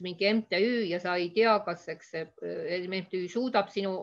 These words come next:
arveid, äh, maksta või ei suuda ja, ja kas ta suudab seda üritust korraldada või ei suuda. Nii et tegelikult, noh, tahaks näha selliseid julgeid ettevõtteid,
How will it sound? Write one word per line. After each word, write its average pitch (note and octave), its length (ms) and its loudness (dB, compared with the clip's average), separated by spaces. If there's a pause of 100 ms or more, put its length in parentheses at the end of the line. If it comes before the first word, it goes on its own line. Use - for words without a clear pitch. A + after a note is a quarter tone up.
arveid, F#3+ 500 2
äh, - 1120 -8
maksta G3 400 2
või F3 160 2
ei F3+ 80 4
suuda B3 480 2
ja, E3+ 160 4
ja E3+ 80 -2
kas G3+ 160 -2
ta F#3+ 80 -2
suudab A3+ 320 4
seda G3 240 0
üritust G3 320 -2
korraldada F3 400 -2
või E3 80 -2
ei E3+ 80 -10
suuda. B3 480 2
Nii E3+ 140 -6
et - 100 -16
tegelikult, F#3+ 480 0
noh, F#3+ 180 -6
tahaks G#3 320 4
näha G#3+ 220 4
selliseid F3 720 -2
julgeid F#3+ 400 0
ettevõtteid, F3 500 -2